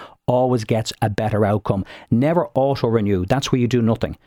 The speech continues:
And that's where you s-, they will simply roll you over on the same plan. And now you're getting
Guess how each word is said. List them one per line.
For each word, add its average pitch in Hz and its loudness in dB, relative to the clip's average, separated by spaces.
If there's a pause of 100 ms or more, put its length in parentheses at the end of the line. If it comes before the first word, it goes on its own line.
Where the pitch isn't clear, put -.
(260)
And 113 2
that's 127 -2
where 117 2
you 110 2
s-, - -2
they 117 0
will 110 2
simply 104 0
roll 131 2
you 123 4
over 110 2
on 104 0
the 101 2
same 104 0
plan. 98 0
And 110 0
now 120 2
you're 113 2
getting 110 -2